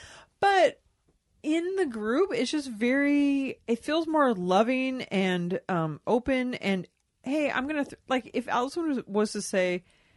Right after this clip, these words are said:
come into this group and just say, "Hey, I have this topic I wanna talk about. Like, talk me out of it. If, am I crazy? Whatever."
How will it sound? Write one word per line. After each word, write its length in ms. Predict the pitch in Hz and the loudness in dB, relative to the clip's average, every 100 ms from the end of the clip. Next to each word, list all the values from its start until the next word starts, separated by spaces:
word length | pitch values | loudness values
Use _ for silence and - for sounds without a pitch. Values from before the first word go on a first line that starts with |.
| _ _ _ | _ _ _
come 200 | - 220 | -4 -2
into 160 | 226 226 | 0 0
this 180 | 202 - | -2 -2
group 240 | 185 180 | -2 -2
and 100 | 185 | -4
just 180 | 175 - | -6 -4
say, 200 | 175 170 _ _ | -4 -4 _ _
"Hey, 260 | - 392 349 | -2 0 2
I 80 | 285 | 2
have 220 | 285 320 | 0 0
this 260 | 285 - - _ _ _ | 0 -2 -12 _ _ _
topic 420 | - 285 294 269 | 0 2 4 2
I 40 | 247 | 0
wanna 200 | 247 226 | -2 -4
talk 240 | 233 226 | -4 -2
about. 260 | 220 214 208 | 2 2 2
Like, 160 | 202 - _ _ _ _ _ _ _ 220 - | -4 -6 _ _ _ _ _ _ _ -20 -4
talk 280 | 285 285 | 0 0
me 160 | 285 262 | 0 2
out 180 | 214 208 | 4 4
of 80 | 202 | 2
it. 300 | 202 - - - | 0 0 -8 -10
If, 140 | - - | -10 -6
am 160 | 214 247 | 0 0
I 100 | 254 | 0
crazy? 400 | - 202 202 196 | 2 2 2 -4
Whatever." 540 | 185 170 170 170 170 | -4 -2 -2 -4 -6